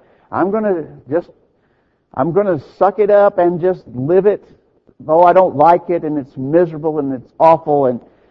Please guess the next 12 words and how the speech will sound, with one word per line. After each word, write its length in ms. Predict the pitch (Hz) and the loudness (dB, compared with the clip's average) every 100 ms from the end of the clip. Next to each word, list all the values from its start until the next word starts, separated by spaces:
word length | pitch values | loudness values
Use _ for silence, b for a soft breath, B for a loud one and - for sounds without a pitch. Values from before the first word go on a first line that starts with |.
| b _ | b _
because 240 | - 170 160 | -4 0 4
I 100 | 180 | 6
wanna 240 | 202 196 | 4 2
go 140 | 180 185 | 2 4
to 80 | |
heaven. 260 | 180 175 127 | 4 2 2
I'm 140 | 143 | -2
gonna, 200 | 185 185 | -2 -2
I'm 220 | 156 180 196 | 0 -2 -2
gonna, 300 | 202 190 160 | -4 -4 -4
I'm 160 | 170 196 | -4 -4
gonna, 320 | 220 170 | -6 -8